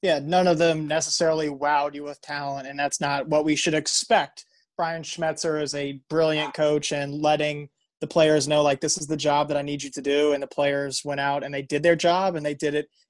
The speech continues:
exceptionally well. I'm sure under a lot of pressure. I couldn't imagine being fifteen, Mike D, and going out there and playing in front of all those fans at Q two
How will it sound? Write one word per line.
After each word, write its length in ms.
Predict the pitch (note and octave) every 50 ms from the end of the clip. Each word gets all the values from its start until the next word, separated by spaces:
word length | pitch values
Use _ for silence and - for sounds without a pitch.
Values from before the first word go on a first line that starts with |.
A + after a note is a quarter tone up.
| -
exceptionally 640 | - D3 - - - F3 D#3 D#3 - - D#3+ D3+ C#3+
well. 440 | C#3 C#3+ D3+ D#3 D3 C#3+ C#3 C#3 -
I'm 100 | D3 D3+
sure 320 | D3 - - F#3+ F#3 F3 C3
under 200 | D#3+ D#3 D#3 D3
a 60 | C#3+
lot 200 | C#3 C#3+ C#3+ D3
of 80 | D3 -
pressure. 380 | - D#3+ E3 D#3 - D3+ B2+
I 100 | A2 C#3+
couldn't 280 | C#3+ - E3 D#3 D3+ D3
imagine 500 | D3 D3 D3 D3 E3 F3+ E3+ D#3+ D3+ C#3+
being 320 | C3 D3 C#3+ C#3+ C#3+ C#3 _ _ - - - _ _ -
fifteen, 520 | - - F3 D#3+ - - F3+ F3+ F#3 F3
Mike 260 | D#3 D3 D3 D3 C#3+ _
D, 240 | - D3 C#3+ C#3+ D3
and 100 | C#3+ C#3
going 220 | C3+ D3+ D#3 D#3 D#3
out 220 | D3 D3+ D3+ -
there 100 | E3 D3+
and 100 | D3+ D3
playing 420 | - - D3+ D3 D#3 D#3 D#3 D3+
in 100 | D3 C#3+
front 380 | - - - D3+ C#3+ C#3+ C#3 C#3
of 420 | - D3 C#3 C#3 C3+ C#3 C#3 C#3 C#3 - _ _ _ _ _ _ _ _ _ _ _ -
all 200 | F3 F3 F3 F3
those 240 | E3 E3+ E3+ D#3 -
fans 420 | - - - D3 D3+ E3+ D#3+ C#3+
at 80 | D3 C3+ - -
Q 200 | - E3 D#3 D3+
two 580 | - - E3 E3+ F3 E3 D3+ D3 D3 C#3+ C#3+